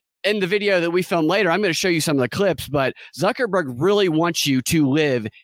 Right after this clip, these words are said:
in a digital world as though it were the real world, kind of like the World Economic Forum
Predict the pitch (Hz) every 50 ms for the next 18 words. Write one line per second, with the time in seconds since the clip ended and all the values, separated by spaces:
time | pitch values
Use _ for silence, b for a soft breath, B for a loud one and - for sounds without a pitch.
0 | B _ - 160 165 170 147 147 156 156 139 113 147 151 147 131 135 131 147 135
1 | 117 120 135 139 131 117 110 113 113 107 - b b b b b - 143 156 147
2 | 123 143 151 143 139 135 131 131 131 131 113 113 117 135 135 135 123 113 117 113
3 | 113 - - 160 185 214 202 143 147 135 123 - 131 131 131 127 120 120 - 127
4 | 127 123 117 113 104 - 123 120 113 107 107